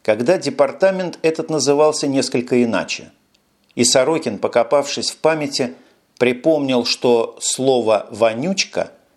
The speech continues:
в таком контексте услышал впервые от своего первого наставника, очень старого, ну, по тогдашним сорокинским меркам,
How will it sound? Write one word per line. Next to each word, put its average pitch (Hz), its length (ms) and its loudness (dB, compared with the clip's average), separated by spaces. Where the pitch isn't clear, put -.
в - 140 -18
таком 127 420 0
контексте - 880 -4
услышал 202 460 2
впервые 175 480 2
от 170 80 -2
своего 160 340 0
первого 156 460 2
наставника, 110 840 -2
очень 131 400 0
старого, 147 640 0
ну, 143 120 -12
по 123 140 0
тогдашним 113 720 -2
сорокинским 123 680 -2
меркам, - 380 -2